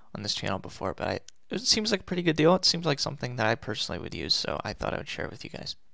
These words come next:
All right, guys, so like I said, something a little unconventional for this channel compared to other things that I've shown, but this is the Sun Joe Electric Lawn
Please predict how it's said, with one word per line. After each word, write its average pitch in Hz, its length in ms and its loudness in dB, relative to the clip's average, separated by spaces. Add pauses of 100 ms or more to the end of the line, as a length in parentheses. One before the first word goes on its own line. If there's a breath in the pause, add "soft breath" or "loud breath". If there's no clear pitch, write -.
(120)
All - 60 2
right, 139 100 4
guys, 127 200 4
so 135 100 4
like 147 140 2
I 156 60 8
said, 139 220 6
something 165 320 4
a 156 60 2
little 151 240 4
unconventional 127 880 -2
for 110 560 -4 (340)
this 131 160 2
channel 143 540 4
compared 117 480 0
to - 160 -4
other 113 240 4
things 113 300 -4
that - 120 0
I've - 120 -2
shown, 107 280 -4
but 120 160 -2
this - 220 6
is 151 200 6
the 113 120 0
Sun 143 400 6
Joe 120 400 2
Electric - 560 -4
Lawn 92 400 0